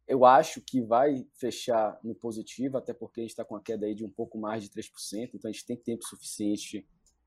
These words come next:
pra, a bolsa tem tempo suficiente pra recuperar e fechar o ano positiva,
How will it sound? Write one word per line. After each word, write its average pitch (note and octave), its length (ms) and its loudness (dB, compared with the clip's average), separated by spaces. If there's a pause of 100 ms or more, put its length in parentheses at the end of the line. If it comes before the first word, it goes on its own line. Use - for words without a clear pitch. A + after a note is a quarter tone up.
pra, G#2+ 680 8
a - 60 -4
bolsa B2+ 420 4
tem B2 200 -2
tempo A#2 200 -6
suficiente - 480 -10
pra G#2+ 140 -4
recuperar G#2+ 580 -2 (300)
e - 60 -18
fechar A2 320 0
o A2 120 2
ano A2 400 -4 (320)
positiva, B2 760 -2